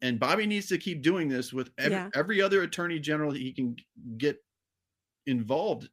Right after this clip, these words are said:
Speaker 1: like he did with the Louisiana one.
Speaker 2: Yeah.
Speaker 1: But the, the, we, we, we just had, we've had a very s-,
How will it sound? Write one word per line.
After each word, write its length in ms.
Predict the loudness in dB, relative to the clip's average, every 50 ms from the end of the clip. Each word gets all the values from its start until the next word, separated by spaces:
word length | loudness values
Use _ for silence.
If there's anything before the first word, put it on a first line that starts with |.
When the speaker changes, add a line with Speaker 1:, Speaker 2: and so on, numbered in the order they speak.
| _ -6
Speaker 1:
like 240 | -4 -2 -2 -4 -4
he 140 | -6 -6 -4
did 180 | -2 -2 -4
with 160 | -4 -6 -6
the 80 | -6 -6
Louisiana 520 | -4 -2 -2 -2 -2 -4 -4 -6 -6 -6 -8
one. 200 | -10 -10 -14 -16 _ _ -20 -20 -20 -16 -10 -6 -4
Speaker 2:
Yeah. 220 | -4 -4 -6 -10 -16 _ _ -20 2 8
Speaker 1:
But 200 | 10 10 10 10
the, 260 | 6 4 4 4 2 -2
the, 400 | -4 -2 0 0 0 0 -2 -6 _ -8 -2
we, 200 | 0 0 0 0
we, 240 | 0 0 0 0 -2 -2
we 120 | 0 0
just 220 | 0 0 -4 -2 0
had, 200 | 0 0 0 -2 -4
we've 140 | -6 -6 -2
had 160 | 0 0 2
a 60 | 0
very 420 | 2 4 6 6 6 6 4 0 -2 -8 -20 _ _ _
s-, 180 | -20 -18 -18